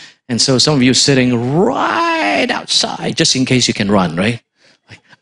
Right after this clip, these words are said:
"Ah, let's dash for the, for the road," you know? Okay, verse twenty-two.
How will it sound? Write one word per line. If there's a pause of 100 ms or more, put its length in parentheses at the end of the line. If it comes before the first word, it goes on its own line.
(120)
"Ah,
let's
dash
for
the, (640)
for
the
road,"
you
know? (3500)
Okay,
verse
twenty-two.